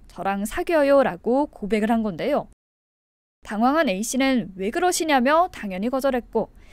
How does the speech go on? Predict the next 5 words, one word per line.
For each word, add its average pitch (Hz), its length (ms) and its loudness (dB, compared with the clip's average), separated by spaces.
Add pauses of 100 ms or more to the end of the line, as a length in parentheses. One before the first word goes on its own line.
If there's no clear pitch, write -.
(320)
이때까지 277 500 2
친절하게 392 480 2
대답해 247 380 0
드렸을 254 400 -2
뿐이라며 220 560 -2